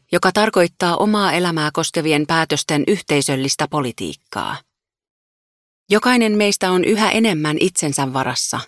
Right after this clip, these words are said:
kun suku, hyvinvointivaltio, työ tai tavat eivät samalla tavoin tue tai rajoita identiteettiämme kuin aikaisemmin. Teemme elämäämme koskevia päätöksiä itse.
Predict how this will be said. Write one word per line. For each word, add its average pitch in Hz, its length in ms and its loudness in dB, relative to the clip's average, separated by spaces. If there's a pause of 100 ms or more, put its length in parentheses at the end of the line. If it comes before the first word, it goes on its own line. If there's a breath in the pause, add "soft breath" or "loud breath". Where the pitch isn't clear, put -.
(160)
kun 147 200 2
suku, 165 400 0 (180)
hyvinvointivaltio, 156 1040 2 (300)
työ 180 360 4
tai 196 240 4
tavat 185 280 2 (120)
eivät 180 300 0
samalla 202 420 0
tavoin 165 380 2
tue 180 280 2 (220 loud breath)
tai 190 200 2
rajoita 175 540 2
identiteettiämme 143 1080 0
kuin 165 260 0
aikaisemmin. - 840 -6 (1000)
Teemme 214 380 4
elämäämme 196 460 0
koskevia 160 500 0
päätöksiä 160 640 0
itse. - 460 -6